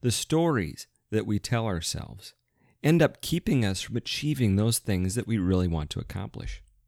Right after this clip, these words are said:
So each of us can find ourselves confronted with a challenge, this thing that keeps us from getting that which we really want. So you think about a situation that you find yourself in.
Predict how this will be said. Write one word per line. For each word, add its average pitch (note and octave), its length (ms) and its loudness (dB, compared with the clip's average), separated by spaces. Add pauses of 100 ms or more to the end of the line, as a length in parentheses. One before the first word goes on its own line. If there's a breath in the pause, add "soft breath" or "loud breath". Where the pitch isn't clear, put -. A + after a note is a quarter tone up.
(500)
So B2 240 -2
each F3 220 0
of F#3 80 -2
us D#3 160 2
can C3+ 160 -2
find A#2 380 -4 (360 soft breath)
ourselves A2 400 0
confronted G2+ 440 -4
with G2+ 140 -4
a - 60 -8
challenge, - 540 -6
this G2+ 200 2 (520 soft breath)
thing D#3+ 180 4
that - 200 0
keeps - 340 0
us C3 140 0
from G2 260 -2
getting G2 580 4
that G#2 380 2
which - 220 -4
we G#2 80 0
really E2 300 -2
want. D#2 400 -10 (1120 soft breath)
So F#3 320 4
you C#3+ 140 -6
think G#3 180 4
about C#3 240 2
a A2+ 60 2
situation A2+ 500 -2
that G#2+ 100 -6
you G2 60 -14
find G#2 240 2
yourself - 400 -4
in. - 180 -10